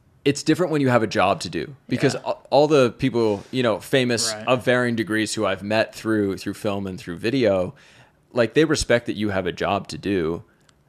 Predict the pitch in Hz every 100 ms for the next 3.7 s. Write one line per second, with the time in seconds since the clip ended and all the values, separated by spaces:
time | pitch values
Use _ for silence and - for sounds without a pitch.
0 | _ - 117 113 104 98 95 107 - 113
1 | 117 110 110 110 101 104 95 90 - 151
2 | 113 107 117 104 110 113 110 104 104 104
3 | 101 98 - 131 120 101 101